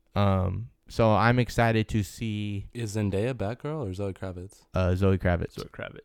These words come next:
Speaker 1: Yeah. So
Speaker 3: Jeez.
Speaker 1: I'm, I'm really excited to see what happens with this film.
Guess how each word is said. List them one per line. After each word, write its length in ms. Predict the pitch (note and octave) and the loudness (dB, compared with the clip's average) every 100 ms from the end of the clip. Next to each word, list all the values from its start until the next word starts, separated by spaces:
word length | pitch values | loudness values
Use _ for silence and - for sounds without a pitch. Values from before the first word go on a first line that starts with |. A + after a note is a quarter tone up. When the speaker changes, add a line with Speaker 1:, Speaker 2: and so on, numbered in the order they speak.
| - | -4
Speaker 1:
Yeah. 280 | E2 B1 - - _ - | -2 -2 -4 -10 _ -4
So 340 | - G#2 G2 F#3 | 0 2 4 10
Speaker 3:
Jeez. 240 | F#4+ - C3+ C3 | 12 12 12 8
Speaker 1:
I'm, 100 | B2 | 4
I'm 240 | - A#2+ A#2+ | 2 4 6
really 300 | B2 C3 B2+ | 6 6 4
excited 440 | G2+ A2+ A2 G#2+ | 2 2 2 2
to 80 | G2 | 0
see 180 | - A#2 | 4 6
what 140 | G#2 G2 | 8 8
happens 400 | G#2 - G#2 G#2 | 6 6 4 4
with 140 | G2 | 4
this 180 | G2+ - | 4 2
film. 440 | - G#2 A2+ A2+ | 4 6 6 2